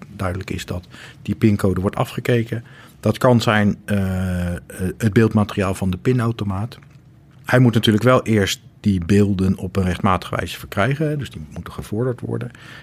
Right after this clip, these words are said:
En vervolgens kan die die gaan inzetten voor dat onderzoek, hè. Dus hij probeert natuurlijk de identiteit van die persoon vast te stellen. En dan kan die bij ons een aanvraag doen voor een gelaatvergelijkend onderzoek. Eh,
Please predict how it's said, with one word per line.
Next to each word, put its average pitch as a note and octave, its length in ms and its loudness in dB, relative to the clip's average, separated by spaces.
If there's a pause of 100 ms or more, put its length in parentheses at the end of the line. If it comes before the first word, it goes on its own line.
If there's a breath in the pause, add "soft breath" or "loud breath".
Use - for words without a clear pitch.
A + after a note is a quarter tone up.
En A#2+ 160 0
vervolgens A2 480 2
kan A#2+ 200 4
die G#2+ 80 4
die G2 140 2
gaan G2+ 140 -2
inzetten G#2+ 440 2
voor - 160 -10
dat - 140 -10
onderzoek, D3 420 -2
hè. B2 120 -4
Dus B2 120 -6
hij - 100 0
probeert A2 400 4
natuurlijk G2+ 300 -2
de G2 60 0
identiteit F#2+ 520 0
van F#2+ 240 -2
die F2 140 -4
persoon A#2 380 0
vast B2+ 260 -4
te A#2 80 -8
stellen. A#2 340 -6 (880 loud breath)
En A2+ 320 4 (320)
dan C3+ 240 2
kan D#3 200 6
die B2+ 120 2
bij A2 120 4
ons G2+ 160 2
een G#2+ 80 0
aanvraag A#2 420 -2
doen F#2+ 200 -2
voor A2+ 160 -6
een F2 80 -4
gelaatvergelijkend - 880 -6
onderzoek. B2 480 -6 (500 loud breath)
Eh, F#2+ 100 -8